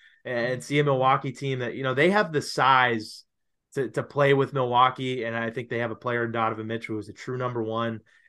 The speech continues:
Uh, th-, that's a potential conference finals team, I think.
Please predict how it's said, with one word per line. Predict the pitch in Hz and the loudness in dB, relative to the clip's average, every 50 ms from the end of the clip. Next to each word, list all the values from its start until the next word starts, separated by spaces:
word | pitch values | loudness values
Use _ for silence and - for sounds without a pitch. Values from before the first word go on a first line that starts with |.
| _ _ _ _ - | _ _ _ _ -2
Uh, | 120 113 110 113 | 0 0 0 0
th-, | 117 - - | -2 -4 -2
that's | 131 139 160 - | 0 0 0 0
a | 180 | -2
potential | 151 156 - 143 143 139 143 120 | -6 -6 -4 -4 -4 -4 -4 -4
conference | - 127 120 113 - 110 - | 0 0 0 0 -2 -6 -8
finals | - 107 107 107 107 104 - | -8 -6 -6 -6 -6 -8 -10
team, | - 110 107 104 | -12 -12 -10 -10
I | 104 101 | -10 -12
think. | - 107 104 101 92 - | -10 -12 -12 -12 -14 -18